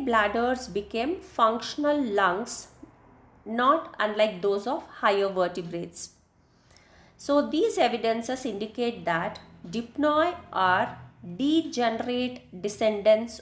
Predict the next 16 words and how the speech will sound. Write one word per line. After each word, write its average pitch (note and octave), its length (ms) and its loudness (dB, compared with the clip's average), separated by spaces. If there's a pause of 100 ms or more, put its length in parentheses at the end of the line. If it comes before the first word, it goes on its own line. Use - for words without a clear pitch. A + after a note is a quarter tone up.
of F#3+ 380 -4 (480)
crossopterygians, F#3+ 1400 0 (640)
which C#4 200 -4 (160)
early A#3+ 560 2
dipnoians A3+ 920 0 (120)
closely G#3 600 -4 (400)
resembled. F3 800 2 (400)
So B3 260 -8
this F4 260 -2
says A3 420 -2 (100)
that G3+ 320 -2 (180)
these G#3 260 -6
lungfishes G#3+ 1040 -4 (480)
have G#3+ 240 -4
evolved G#3 520 2
from F#4 320 -2